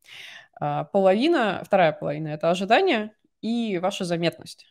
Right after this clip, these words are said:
Если вы публично много и часто внутри компании рассказываете про ваш проект, его важность, где вы, что вы делаете, какой,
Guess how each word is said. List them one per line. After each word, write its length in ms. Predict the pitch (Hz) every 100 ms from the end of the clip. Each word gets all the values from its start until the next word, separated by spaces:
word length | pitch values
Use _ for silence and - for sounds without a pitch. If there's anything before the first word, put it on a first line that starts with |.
| _
Если 520 | - 185 226 220 185 175
вы 460 | 185 214 196 160 _
публично 560 | 175 214 233 - 185 170
много 680 | 180 202 185 160 151 151 -
и 100 | 175
часто 840 | - 196 180 - - 151 147 - 151
внутри 240 | 175 190
компании 540 | 180 160 165 165 151 147
рассказываете 840 | 165 - 180 160 151 151 - - -
про 140 | 160
ваш 240 | 160 160 -
проект, 440 | 165 175 165 _
его 200 | 170 175
важность, 640 | 175 170 160 160 160 160 160
где 360 | 160 165 165
вы, 120 | 156 165
что 220 | - 170
вы 120 | 180
делаете, 580 | 170 165 156 160 - -
какой, 420 | 170 - 180